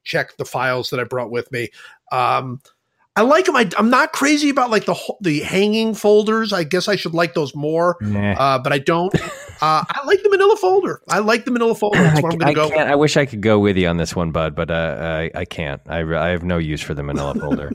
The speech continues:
Speaker 1: <laughs>
Speaker 2: I, I, I like, it has one thing going for it, pretty much, and the one thing that's going for it is that it's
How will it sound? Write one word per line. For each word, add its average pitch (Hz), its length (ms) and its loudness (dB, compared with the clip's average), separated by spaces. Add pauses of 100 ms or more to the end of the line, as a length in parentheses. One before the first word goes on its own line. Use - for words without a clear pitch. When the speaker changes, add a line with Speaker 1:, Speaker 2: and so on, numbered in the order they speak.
Speaker 1:
<laughs> - 460 -12
Speaker 2:
I, - 80 -8 (960)
I, 123 180 -6
I 185 160 0
like, 147 280 2 (260)
it 160 220 2
has 180 220 6
one 151 340 4
thing 127 320 2
going 87 320 0
for 78 280 -2
it, 71 120 -6 (160)
pretty 80 200 -6
much, 71 520 -10
and 98 160 -2
the 104 60 2
one 120 320 2
thing 117 160 2
that's 92 160 0
going 90 220 0
for 85 200 -2
it 80 60 -2
is 76 80 -10
that 80 120 -4
it's 78 220 -8